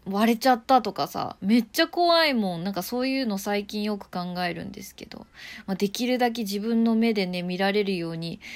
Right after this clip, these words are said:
えー、これからもちょっとそんなに劇的に良くなることはないかもしれないですけど、うん、せめて悪くならないように、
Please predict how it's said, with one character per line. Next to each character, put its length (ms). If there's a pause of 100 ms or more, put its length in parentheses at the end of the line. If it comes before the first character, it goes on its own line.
(140)
え 120
ー、 40
こ 140
れ 100
か 160
ら 140
も 180
ち 120
ょ 20
っ 20
と 160
そ 220
ん 100
な 80
に 160
劇 260
的 280
に 100
良 140
く 100
な 140
る 80
こ 100
と 140
は 40
な 200
い 80
か 100
も 140
し 100
れ 80
な 180
い 100
で 100
す 100
け 140
ど、 180 (400)
う 200
ん、 40
せ 180
め 160
て 120
悪 300
く 140
な 140
ら 160
な 220
い 100
よ 140
う 40
に、 240